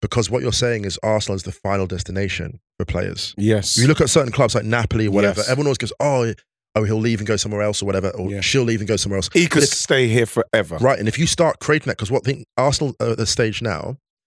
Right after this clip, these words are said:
Speaker 1: the final stage of Arsenal's evolution is to be a club that players end up at.
Speaker 2: Mm.
Speaker 1: Saka, Martinelli, Odegaard
Speaker 2: Mm.
Speaker 1: long term. Osimhen, if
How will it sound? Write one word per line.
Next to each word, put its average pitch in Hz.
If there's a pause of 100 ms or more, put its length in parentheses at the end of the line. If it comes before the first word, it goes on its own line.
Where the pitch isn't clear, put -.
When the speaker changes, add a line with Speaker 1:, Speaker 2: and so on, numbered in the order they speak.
(260)
Speaker 1:
the 110
final 147
stage 120
of 110
Arsenal's 104
evolution 98 (500)
is 98
to -
be 101
a 90
club -
that -
players 92 (100)
end 92
up 85
at. 78 (220)
Speaker 2:
Mm. 92
Speaker 1:
Saka, 104
Martinelli, 90 (840)
Odegaard 92
Speaker 2:
Mm. 104
Speaker 1:
long 113
term. 82 (580)
Osimhen, 98 (100)
if -